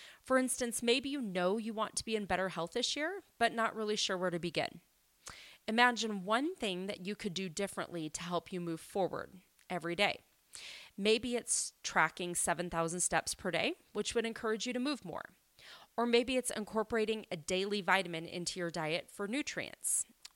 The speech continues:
Or maybe it's checking out some gyms in your area to see what a good fit for activity might be.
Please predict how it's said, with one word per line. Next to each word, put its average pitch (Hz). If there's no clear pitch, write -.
Or 226
maybe 220
it's -
checking 214
out 196
some 185
gyms 196
in 208
your 175
area 165
to -
see 185
what 170
a 170
good 160
fit -
for 165
activity 170
might 151
be. -